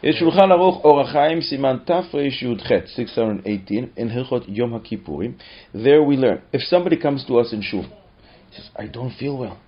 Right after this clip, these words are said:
I don't feel well, should I drink?" We are not doctors, but there's no doctor in Shul. So we look at him and we say, "Yeah, you don't look good. You should drink."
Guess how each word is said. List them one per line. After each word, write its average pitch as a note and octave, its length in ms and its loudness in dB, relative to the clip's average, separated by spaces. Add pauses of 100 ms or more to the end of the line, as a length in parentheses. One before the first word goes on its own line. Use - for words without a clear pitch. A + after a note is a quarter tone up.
I G2+ 80 -12
don't D#3 280 -2
feel F3+ 220 0
well, C#3+ 120 2
should A#2 200 -4
I G2+ 80 0
drink?" C3 320 -8 (640)
We D#3 140 6
are G3+ 60 6
not A#2 200 2
doctors, F2 420 -6 (380)
but D3+ 120 0
there's F3+ 140 2
no G3+ 180 6
doctor F#3 360 6
in E3 100 2
Shul. D#3+ 260 -2 (560)
So - 160 4
we C#3 100 8
look D#3 180 6
at E3+ 80 4
him D3+ 140 4
and A#2+ 100 2
we A#2 80 -2
say, B2+ 320 0
"Yeah, G#2 380 0 (180)
you D3+ 220 4
don't G2+ 240 2
look C#3 180 0
good. G2 200 -4 (400)
You E3 200 6
should G3+ 200 6
drink." E3 400 4